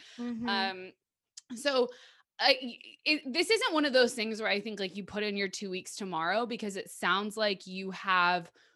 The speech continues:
Speaker 2: worked so hard to get where you are, and I want you to land in a good place, and I don't want you to feel like you made a bad choice taking your dream job.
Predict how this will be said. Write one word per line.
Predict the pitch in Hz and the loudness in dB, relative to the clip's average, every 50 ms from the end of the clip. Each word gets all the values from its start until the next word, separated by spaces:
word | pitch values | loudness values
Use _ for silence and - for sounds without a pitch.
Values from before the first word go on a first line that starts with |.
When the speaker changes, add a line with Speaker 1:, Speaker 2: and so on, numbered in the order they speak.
| _ _ | _ _
Speaker 2:
worked | - 185 190 214 208 196 180 - - - | -12 -4 -2 2 2 2 0 -2 -8 -10
so | - - - - 190 190 202 202 202 196 | -10 -10 -2 0 2 4 4 2 2 -2
hard | 180 202 185 180 185 190 | -2 0 0 0 0 0
to | 185 180 | -4 -6
get | 170 185 175 139 175 | -2 0 0 0 0
where | 185 180 | -2 -4
you | 175 175 175 170 170 | -2 -2 -2 -2 0
are, | 160 165 180 196 | 2 2 0 0
and | 208 202 | 0 -2
I | 185 175 | -4 -4
want | 170 165 175 175 175 - | -6 -6 -4 -4 -4 -4
you | 170 185 185 | -4 -6 -6
to | 190 180 | -6 -6
land | 175 170 160 160 170 170 180 185 | -6 -6 -4 -4 -4 -4 -4 -6
in | 180 175 | -6 -8
a | 165 | -8
good | 165 185 180 170 | -8 -8 -10 -10
place, | - - 170 165 170 185 214 - - | -10 -8 -6 -4 -4 -4 -4 -8 -10
and | 202 180 | -10 -10
I | 175 | -10
don't | 170 165 175 170 160 151 | -8 -6 -6 -6 -6 -6
want | 170 165 | -8 -8
you | 135 185 170 | -8 -8 -10
to | 165 160 | -10 -12
feel | - - - - 175 165 170 175 202 233 269 302 - - - - - - _ - | -16 -18 -16 -10 -4 -2 0 0 0 0 -2 -2 -4 -8 -18 -20 -20 -20 _ -4
like | 220 233 233 - | -2 -2 -2 -2
you | 247 247 | -4 -4
made | 240 240 233 233 240 | -4 -4 -2 -4 -4
a | |
bad | 214 226 214 226 233 214 | -4 -2 -2 -2 -2 -4
choice | - 240 226 226 226 226 - - | -4 -4 -4 -4 -4 -6 -10 -12
taking | - 190 208 208 208 220 226 240 | -8 -6 -6 -6 -6 -6 -6 -6
your | 247 262 262 | -6 -6 -6
dream | 247 277 285 294 294 | -6 -6 -4 -4 -4
job. | 285 320 320 330 339 359 359 359 | -4 -4 -4 -2 0 0 0 -2